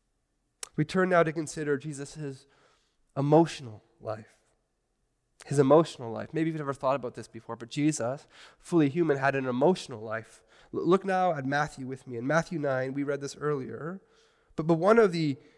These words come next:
areas of Jesus' emotional life that we're gonna look at here and see is his love and compassion. In Matthew nine thirty-six, we read this. When he saw the crowds, listen,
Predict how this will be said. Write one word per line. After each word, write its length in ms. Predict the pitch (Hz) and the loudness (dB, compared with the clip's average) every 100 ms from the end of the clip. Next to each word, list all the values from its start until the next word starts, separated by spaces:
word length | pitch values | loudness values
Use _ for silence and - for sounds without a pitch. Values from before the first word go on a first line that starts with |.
| - | 2
areas 260 | 156 185 160 | 6 6 6
of 60 | |
Jesus' 300 | 143 165 160 | -2 -4 -4
emotional 560 | 151 139 139 208 220 160 | -4 0 8 6 6 0
life 160 | 139 139 | -2 -2
that 100 | 135 | -6
we're 80 | |
gonna 140 | 143 135 | -6 -2
look 180 | 185 175 | -2 -2
at 160 | 131 | -4
here 180 | 185 165 | -2 -2
and 100 | 131 | -2
see 420 | - 220 143 170 - - - | -4 -4 -2 -4 -6 -12 0
is 200 | 175 185 | 2 4
his 180 | 165 | 0
love 420 | 147 202 196 160 143 | 4 6 8 6 2
and 180 | 175 | -6
compassion. 540 | - - 269 240 - - _ _ _ _ _ _ - | -4 -6 -6 -8 -12 -20 _ _ _ _ _ _ 0
In 120 | 165 | 6
Matthew 260 | 190 208 208 | 8 8 4
nine 240 | 185 190 | 0 0
thirty-six, 460 | 185 175 170 196 - | -2 -6 -2 -2 -2
we 80 | 180 | -4
read 240 | 175 156 | -2 0
this. 320 | 196 160 - - - - | 0 -2 -4 -14 -20 0
When 140 | 185 | 4
he 100 | 202 | 4
saw 260 | 185 196 208 | 4 0 0
the 120 | 254 | 0
crowds, 560 | - 170 143 160 190 208 | -2 0 2 2 0 -2
listen, 400 | 277 160 120 | -4 -4 -8